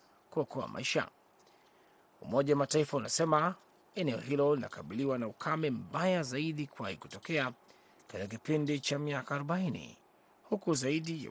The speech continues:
watu takriban milioni arobaini na tatu nukta tatu wakihitaji msaada nchini Somalia, Ethiopia na Kenya, na zaidi ya nusu wanakosa chakula cha kutosha,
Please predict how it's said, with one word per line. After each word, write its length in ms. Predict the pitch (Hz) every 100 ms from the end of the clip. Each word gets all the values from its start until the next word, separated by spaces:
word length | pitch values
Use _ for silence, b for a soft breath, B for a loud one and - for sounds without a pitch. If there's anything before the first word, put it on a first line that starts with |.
| -
watu 680 | 135 143 - 147 143 135 135 -
takriban 600 | - - 135 131 135 131
milioni 400 | 113 104 135 135
arobaini 300 | 113 101 92
na 60 | 87
tatu 440 | 143 143 - 120
nukta 300 | 101 123 113
tatu 480 | - 143 170 120 - B B B B -
wakihitaji 640 | - 90 - 135 139 131
msaada 720 | 135 123 143 143 165 120 73 - 95
nchini 340 | - 101 76
Somalia, 680 | - 98 143 143 131 127 127 - _
Ethiopia 840 | - - 135 151 143 156 147 135 - -
na 140 | 156
Kenya, 500 | - - 214 180 - - - b b b -
na 100 | 85
zaidi 320 | 92 135 135
ya 80 | 117
nusu 440 | 180 185 135 120 - b b b
wanakosa 400 | 196 190 185 165
chakula 420 | 151 135 - 160 139
cha 160 | 147
kutosha, 560 | - 139 175 - 123